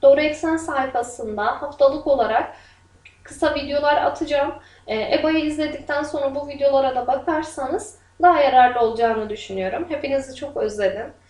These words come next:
Hepiniz, e, birbirinize, kendinize, ailenize, sağlığınıza çok dikkat edin. Evde kalın arkadaşlar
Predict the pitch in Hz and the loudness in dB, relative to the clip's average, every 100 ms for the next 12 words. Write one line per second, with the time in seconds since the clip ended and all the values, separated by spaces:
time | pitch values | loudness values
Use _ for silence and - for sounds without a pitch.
0 | _ - 294 285 262 262 254 - _ _ | _ -4 -2 -2 -4 -6 -8 -16 _ _
1 | - 220 208 202 262 247 269 254 247 247 | -8 -4 -2 -4 -6 -6 -4 -4 -6 0
2 | 247 262 - - _ _ - 254 254 254 | 2 2 -4 -18 _ _ 2 2 2 -2
3 | 240 240 233 226 247 262 254 247 240 233 | -6 2 2 4 4 2 -2 -8 -8 -6
4 | 254 254 247 247 254 247 233 233 269 269 | -6 0 2 2 -2 -4 -4 -4 -6 -14
5 | - 220 269 269 240 214 220 - 208 226 | -12 -6 -4 -4 -4 -4 -6 -8 -2 -2
6 | 262 269 277 247 240 233 240 226 233 - | -2 -2 -2 -2 -2 -2 -2 -2 -2 -2
7 | 247 247 | -2 -2